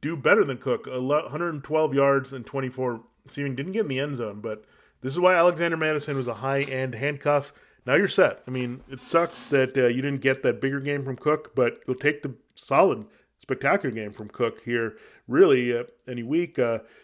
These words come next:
there. But, uh, this tells you what could have been, but now you're okay. If you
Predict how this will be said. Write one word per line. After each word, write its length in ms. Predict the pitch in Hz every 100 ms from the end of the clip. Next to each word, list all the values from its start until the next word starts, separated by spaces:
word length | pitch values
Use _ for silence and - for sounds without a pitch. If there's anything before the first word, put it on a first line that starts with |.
| _ _
there. 180 | 127 139
But, 220 | 139 123
uh, 180 | 123 113 113
this 180 | 139 -
tells 260 | 175 156
you 80 | 135
what 280 | 120 147 _
could 200 | - 233
have 100 | 214
been, 260 | 214 208
but 260 | 165 147 139
now 220 | 147 170
you're 240 | 185 170 165
okay. 320 | 165 151 98
If 180 | 113 135
you 200 | 151